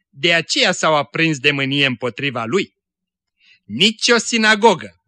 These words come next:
o adunare făurită după chipul veacului acestuia,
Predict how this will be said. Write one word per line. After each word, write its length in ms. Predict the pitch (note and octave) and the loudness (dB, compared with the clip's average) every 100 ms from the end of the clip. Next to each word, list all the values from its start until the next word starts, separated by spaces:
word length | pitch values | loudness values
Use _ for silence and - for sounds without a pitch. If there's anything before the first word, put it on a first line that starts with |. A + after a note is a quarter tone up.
| _ _ _ _ _ | _ _ _ _ _
o 160 | C#3+ | -6
adunare 500 | C#3 C#3 D3 F#3 E3 | -4 -4 0 2 2
făurită 500 | C3 D3+ C#3+ F3+ F#3 | 0 -2 2 2 2
după 280 | C#3+ B2+ D#3 | -4 -2 -2
chipul 460 | D3+ - G3+ - C#3 | -2 0 0 0 -2
veacului 440 | D3 F3 - C#3 | 0 -2 -2 -4
acestuia, 640 | C3+ - A3 - G#3+ G#3 | -4 -2 -2 0 0 0